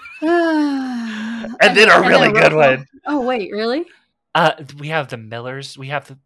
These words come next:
Speaker 2: we have The Queen is Dead is the title of the episode.
Speaker 1: Mm-hmm.
Speaker 2: Uh, spoiler alert in the title of the episode.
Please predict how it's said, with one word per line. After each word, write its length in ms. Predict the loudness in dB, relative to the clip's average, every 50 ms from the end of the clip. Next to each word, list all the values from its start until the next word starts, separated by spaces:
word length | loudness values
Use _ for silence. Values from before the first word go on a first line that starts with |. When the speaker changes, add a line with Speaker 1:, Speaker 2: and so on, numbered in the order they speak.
| _
Speaker 2:
we 120 | -20 -18 -18
have 100 | -18 -18
The 60 | -20
Queen 280 | -20 -18 -16 -14 -12 -12
is 140 | -14 -14 -14 -12
Dead 360 | -10 -10 -10 -10 -12 -14 _ _ _ _ _ _ _ _ _
is 180 | -14 -14 -12
the 100 | -12 -14
title 440 | -14 -14 -6 -4 -4 -2 -2 -4 -6
of 100 | -8 -8
the 120 | -6 -6 -6
episode. 640 | -6 -8 -10 -12 -12 -14 -14 -16 -16 -20 -20 _ _ _ _ _ _ _ -6 -4
Speaker 1:
Mm-hmm. 240 | -2 -2 -2 -2
Speaker 2:
Uh, 160 | -4 -8 -12 -18 _ _ -14
spoiler 540 | -14 -14 0 4 6 6 8 6 6 4 4
alert 360 | 4 4 4 2 2 0 -4
in 120 | -4 -4
the 80 | -4 -6
title 380 | 0 2 2 2 2 2 -2
of 100 | -2 -4
the 120 | -4 -8 -12
episode. 560 | -12 -12 -14 -6 -2 0 0 0 -2 -4